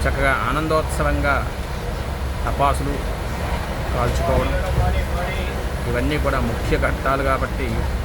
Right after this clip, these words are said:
ప్రతి మానవాళి కూడా ఇవన్నీ కూడా పాటించండి.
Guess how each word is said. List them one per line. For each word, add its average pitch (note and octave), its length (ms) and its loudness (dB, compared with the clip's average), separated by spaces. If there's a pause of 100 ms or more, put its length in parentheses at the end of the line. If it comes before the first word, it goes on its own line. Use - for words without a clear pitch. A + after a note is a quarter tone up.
(520)
ప్రతి D3 340 2
మానవాళి D3 540 2
కూడా D3 180 2
ఇవన్నీ C3+ 300 0
కూడా C3+ 160 0
పాటించండి. C3 640 0